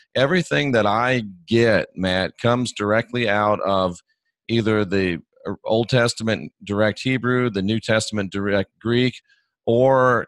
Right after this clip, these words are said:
it just, it just literally drops into my mind. It's my higher spirit. It's my higher self. It's the divine. It just drops in. And I don't just run, something doesn't just come into my head and run with it. It comes into my head.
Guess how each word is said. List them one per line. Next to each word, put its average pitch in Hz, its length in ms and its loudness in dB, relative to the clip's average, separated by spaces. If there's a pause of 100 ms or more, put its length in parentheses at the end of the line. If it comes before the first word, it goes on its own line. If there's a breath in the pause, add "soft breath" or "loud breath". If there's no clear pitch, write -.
it 104 180 -4
just, 127 380 -2
it 104 140 -4
just 120 360 -4
literally 127 420 0
drops 110 640 0
into 110 760 0 (440)
my 104 200 0
mind. 104 400 0
It's - 160 -8
my 101 140 0
higher 104 320 0
spirit. 127 540 0
It's 101 160 -8
my 92 140 -4
higher 101 280 -2
self. 120 540 0 (340 soft breath)
It's 98 200 -6
the 110 80 -2
divine. 110 480 2
It 101 100 -2
just 104 220 -4
drops 110 380 0
in. 110 360 0 (300 loud breath)
And 107 140 0
I 131 100 0
don't 165 160 0
just 139 380 -2
run, 120 460 0
something 139 340 -2
doesn't 120 260 0
just 113 180 -2
come 120 140 0
into 113 100 0
my 104 120 2
head 113 160 2
and 95 160 0
run 113 200 2
with 95 120 0
it. 95 200 0
It 98 120 -4
comes 131 260 -2
into 113 140 -2
my 104 160 2
head. 107 360 2